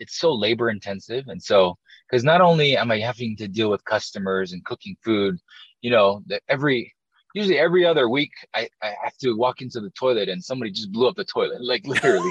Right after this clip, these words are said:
like, you get, you get stuff all over the wall and stuff. And, and so,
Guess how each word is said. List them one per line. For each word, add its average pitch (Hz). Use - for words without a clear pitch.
like, -
you -
get, -
you 190
get 170
stuff 190
all 170
over 170
the 143
wall 143
and 143
stuff. 143
And, 135
and 165
so, 196